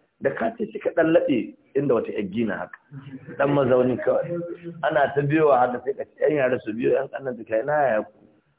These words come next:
Tana nan baya ta sai ka ce, "Ahem." Ba sai ka faɗa mata ba. Tana biyowa kawai sai ka tsaya ka mata kallon kwakwaf.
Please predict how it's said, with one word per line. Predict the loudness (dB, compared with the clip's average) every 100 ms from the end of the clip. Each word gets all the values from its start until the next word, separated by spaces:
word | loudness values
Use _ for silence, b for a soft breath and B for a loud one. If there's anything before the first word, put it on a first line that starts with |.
| _
Tana | -10 -4 -2
nan | 0 2
baya | 2 4 2
ta | -4 -10
sai | -12
ka | -14
ce, | -12
"Ahem." | -8 -6 -4 -6 -8 _ _ -2
Ba | -2 0
sai | 0
ka | 2
faɗa | 4 4
mata | 2 0
ba. | -4 -8 _ _ _ _
Tana | 2 4 2
biyowa | 4 4 4
kawai | 4 2 2
sai | 0
ka | 0
tsaya | 2 2
ka | 2
mata | 0 -2 2
kallon | 2 4 4 4
kwakwaf. | 0 2 2 0 -8